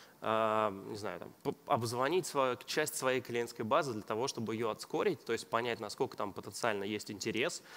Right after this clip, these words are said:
Э, например, делать опросы по качеству,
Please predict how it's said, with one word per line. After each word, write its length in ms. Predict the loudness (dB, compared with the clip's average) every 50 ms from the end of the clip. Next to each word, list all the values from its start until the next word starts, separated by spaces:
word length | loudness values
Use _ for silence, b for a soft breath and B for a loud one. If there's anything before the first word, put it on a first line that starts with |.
| B B B B B B B
Э, 140 | 0 2 2
например, 320 | 2 2 2 0 0 2
делать 240 | 2 2 2 2 0
опросы 340 | 0 0 0 -2 0 -2 -2
по 140 | -2 -4 -4
качеству, 640 | -2 0 0 0 0 -4 -6 -10 -8 -6 -6 -6